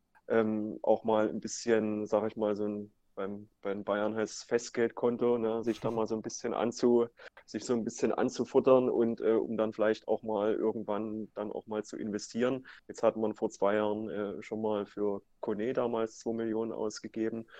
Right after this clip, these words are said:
Speaker 1: Und, ähm, die letzten Jahre war trot-, man hat aber trotzdem immer so ein bisschen so eine, so eine, so eine Vorsicht auch so gespürt im Sommer. Und, ähm,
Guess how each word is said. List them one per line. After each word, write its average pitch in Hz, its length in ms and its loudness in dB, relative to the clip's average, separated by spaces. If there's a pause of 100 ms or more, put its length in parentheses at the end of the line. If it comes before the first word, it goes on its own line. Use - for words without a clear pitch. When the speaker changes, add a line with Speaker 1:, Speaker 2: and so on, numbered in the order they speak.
(240)
Speaker 1:
Und, 107 360 -4
ähm, 107 300 0
die 110 100 0
letzten 110 320 0
Jahre 110 260 2
war 113 100 4
trot-, 107 200 2
man 107 160 4
hat 117 80 8
aber 113 160 6
trotzdem 120 320 6
immer 117 180 6
so 113 80 4
ein 113 60 2
bisschen 120 260 -2
so 110 80 2
eine, 110 240 2
so 110 120 -6
eine, 104 120 -4
so 107 120 -8
eine 101 120 -6
Vorsicht 110 680 -6
auch 95 120 -6
so - 140 -20 (300)
gespürt 104 340 -4
im 101 140 -10
Sommer. 104 360 -6 (560)
Und, 101 400 -8
ähm, 101 300 -8